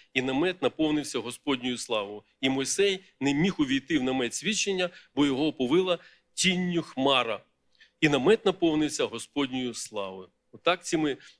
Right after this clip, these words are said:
е, словами закінчується книга Вихід. І вона свідчить нам через віки, тисячоліття, через усе Писання,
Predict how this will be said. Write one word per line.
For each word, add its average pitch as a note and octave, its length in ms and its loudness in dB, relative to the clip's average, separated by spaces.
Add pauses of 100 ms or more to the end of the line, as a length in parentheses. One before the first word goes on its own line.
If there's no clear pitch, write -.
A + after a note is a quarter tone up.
(120)
е, A2 240 -6
словами C3 400 -4
закінчується A#2+ 540 -8
книга A#2 320 -6
Вихід. A2 320 -16
І D#3 100 2
вона E3+ 240 4
свідчить - 460 -2
нам B2 160 2
через F3 340 0
віки, F3 300 -4
тисячоліття, F3 680 -6
через F3 260 -2
усе F3+ 200 0
Писання, E3 540 -2